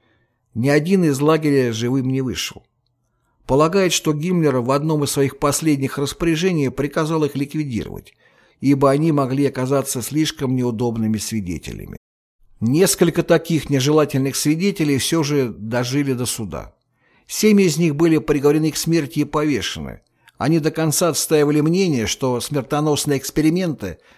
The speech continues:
это патриотические акты, направленные на благо Фатерланда.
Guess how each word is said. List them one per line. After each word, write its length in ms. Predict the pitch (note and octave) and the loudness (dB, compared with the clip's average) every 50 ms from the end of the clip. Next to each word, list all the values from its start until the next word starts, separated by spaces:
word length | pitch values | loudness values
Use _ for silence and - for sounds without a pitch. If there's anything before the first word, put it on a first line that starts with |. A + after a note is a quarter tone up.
| _ _ - | _ _ -2
это 240 | B2 C#3+ C#3+ E3 D3+ | -2 0 0 0 0
патриотические 840 | - D#3 - D#3+ D#3+ D3+ - F3 D#3+ - C#3+ - - - E3 D#3+ | 0 0 2 2 0 0 0 -6 -6 -4 -6 -6 -6 -2 -2 0
акты, 380 | D#3 B2+ G2 - - - D#2+ D#2 | 0 0 -2 -6 -12 -14 -14 -8
направленные 640 | E2+ A2+ A2+ - D#3 D#3 D3+ D3 C#3+ C#3 C3+ C3+ C3+ | -6 -6 -4 -2 0 0 0 0 0 -2 -2 -2 -2
на 120 | C3+ C#3 C#3 | -2 -2 -2
благо 320 | C#3+ D3+ D3 C3+ C3+ B2 | 0 0 -2 0 -2 -4
Фатерланда. 920 | - - D3+ C#3 - - A#2 A2+ A#2+ A#2 A2+ G#2+ G2 F2 D2+ C2+ - - | -6 -4 -4 -4 -4 -4 -8 -8 -6 -6 -6 -6 -8 -10 -12 -14 -18 -18